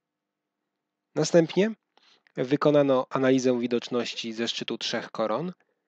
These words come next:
wprowadzając dodatkowe parametry definiujące pozycję obserwatora i parametry kątowe obserwacji.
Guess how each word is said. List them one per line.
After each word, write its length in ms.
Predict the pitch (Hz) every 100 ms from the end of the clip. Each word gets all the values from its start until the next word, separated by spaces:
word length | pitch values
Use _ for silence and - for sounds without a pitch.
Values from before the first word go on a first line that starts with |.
| _ _
wprowadzając 760 | - - 127 135 135 135 131 -
dodatkowe 500 | 139 139 - 170 160
parametry 640 | 139 127 123 120 - 127 - -
definiujące 680 | 135 123 139 131 143 -
pozycję 460 | 131 131 147 - 135
obserwatora 760 | 120 - 123 117 113 110 147 185 _ _ _ _ _ -
i 60 |
parametry 420 | 190 151 143 143
kątowe 440 | 147 135 127 117 117
obserwacji. 760 | 110 - 113 110 107 - -